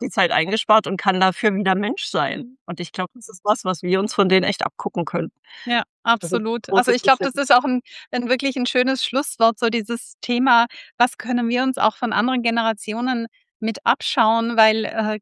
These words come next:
Speaker 2: ich glaub auch, dass das ein Beitrag zu einer besseren Welt, zu mehr Gemeinschaft ist. Nicht so dieses, so, nur unsere Generation hat es richtig gemacht,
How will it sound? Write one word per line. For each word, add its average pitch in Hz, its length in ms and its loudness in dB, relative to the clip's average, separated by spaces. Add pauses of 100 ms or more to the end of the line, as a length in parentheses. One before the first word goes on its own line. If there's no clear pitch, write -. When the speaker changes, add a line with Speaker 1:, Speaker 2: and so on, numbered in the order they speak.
(140)
Speaker 2:
ich - 200 -12
glaub - 200 -2
auch, 233 120 -2
dass - 220 -4
das - 300 -2
ein 214 160 -2
Beitrag 220 520 4
zu - 120 -4
einer 214 200 4
besseren 214 460 0
Welt, 220 300 2
zu 233 100 -4
mehr 220 140 0
Gemeinschaft 214 680 0
ist. - 260 -4 (300)
Nicht 247 200 2
so 247 120 0
dieses, 233 340 -2
so, 247 240 0
nur 233 140 2
unsere 254 260 2
Generation 240 640 2
hat 226 140 2
es - 160 -8
richtig 269 320 -4
gemacht, 285 420 2